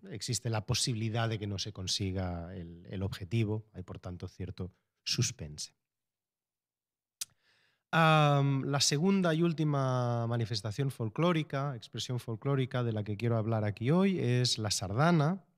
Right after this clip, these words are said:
Es un poco difícil explicar con palabras qué es la sardana. Es una danza circular, que los bailarines forman un círculo, ah, con unos pasos establecidos. Hombres y mujeres se unen en este círculo, tomándose de las manos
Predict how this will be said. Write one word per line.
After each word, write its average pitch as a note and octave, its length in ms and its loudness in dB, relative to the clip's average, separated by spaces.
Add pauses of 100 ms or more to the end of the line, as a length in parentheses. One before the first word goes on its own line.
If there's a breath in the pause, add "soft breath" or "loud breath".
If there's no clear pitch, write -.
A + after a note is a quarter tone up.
(680 loud breath)
Es - 80 -16
un C#3 60 -12
poco D#3+ 180 2
difícil C#3 360 2
explicar B2+ 640 0
con A#2 160 0
palabras B2 460 0
qué - 80 -6
es A2+ 100 -4
la A2+ 80 -4
sardana. D3+ 460 0
Es - 100 -4
una A2+ 140 -4
danza A#2 340 -4
circular, C3+ 1120 -4 (540)
que - 80 -20
los G2 200 -18
bailarines G#2+ 600 -4
forman G#2 300 -8
un G2+ 100 -8
círculo, D3 580 -4 (720)
ah, A#2+ 400 -4 (140)
con D#3+ 340 0
unos C#3+ 220 -2
pasos B2+ 340 -6
establecidos. - 1120 -12
Hombres B2 300 -4
y B2+ 40 -8
mujeres E3+ 380 -4
se A2+ 120 -4
unen D3 320 -2
en G#2+ 100 -8
este G#2+ 240 -8
círculo, E3 500 -6
tomándose G#2+ 460 -6
de F#2 80 -10
las G2 160 -8
manos F#3+ 560 -4